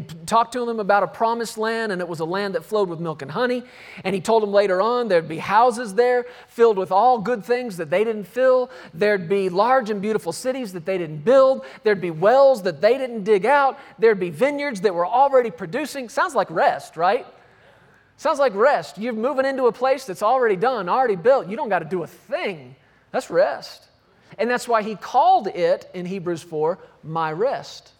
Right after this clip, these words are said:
And in the book of Psalms, "my rest." This place is my rest for you.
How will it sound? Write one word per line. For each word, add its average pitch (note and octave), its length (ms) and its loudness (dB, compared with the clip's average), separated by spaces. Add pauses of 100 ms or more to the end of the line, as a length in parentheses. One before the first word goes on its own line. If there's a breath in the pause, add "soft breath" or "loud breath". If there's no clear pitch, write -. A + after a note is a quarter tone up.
(500)
And A3 220 -4
in A3 80 -2
the G#3 80 -2
book G#3+ 200 -2
of G3+ 100 -10
Psalms, G3+ 360 -8 (220 soft breath)
"my D#3+ 260 -6
rest." E3+ 440 -4
This G3 160 -2
place B3+ 500 -2
is E3 260 -8
my D#3+ 580 -4 (200)
rest F3+ 600 -4 (120)
for - 160 -16
you. C3+ 340 -14